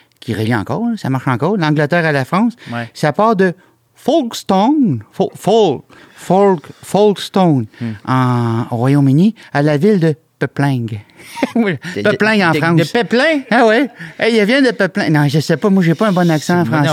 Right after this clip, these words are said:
Speaker 2: non
Speaker 1: là.
Speaker 2: plus, là,
Speaker 1: Mais
Speaker 2: je comprends pas.
Speaker 1: Pepling.
Speaker 2: Ben, c'est pas plus clair que Fauchon, là,
Speaker 1: Mais
Speaker 2: Pepling.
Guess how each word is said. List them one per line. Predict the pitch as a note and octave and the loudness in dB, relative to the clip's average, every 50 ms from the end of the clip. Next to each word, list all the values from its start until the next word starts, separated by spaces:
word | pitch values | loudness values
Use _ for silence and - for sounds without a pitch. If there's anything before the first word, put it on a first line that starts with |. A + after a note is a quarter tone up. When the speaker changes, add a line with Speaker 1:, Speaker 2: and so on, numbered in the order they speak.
| - | 2
Speaker 2:
non | C4 B3+ | 2 2
Speaker 1:
là. | B3+ | 0
Speaker 2:
plus, | F#3+ E3+ F3+ E3 | 0 0 0 0
là, | D#3+ E3 C#3+ | 0 0 0
Speaker 1:
Mais | C3 C#3 | 0 -2
Speaker 2:
je | C3+ | -2
comprends | - G#3+ G3+ C#3+ D3 | 0 -2 -2 0 0
pas. | C#3+ G3 G3+ | 0 2 2
Speaker 1:
Pepling. | G3 F3 D3 B2+ | 0 0 0 -2
Speaker 2:
Ben, | A2+ A2+ G2+ | -2 -4 -6
c'est | - - | -4 -4
pas | D#3+ D3+ | -6 -4
plus | - D#3 | -4 -8
clair | C#3+ - F#3 F3+ | -4 -2 -2 0
que | E3+ D#3+ | 0 -2
Fauchon, | - D#3+ D3 C3+ - - D3+ E3+ A3+ C4 | 0 0 0 0 0 0 -2 0 0 0
là, | A#3+ A3+ A3 | -2 -2 0
Speaker 1:
Mais | C#3+ D3 | 0 -2
Speaker 2:
Pepling. | D3 | 0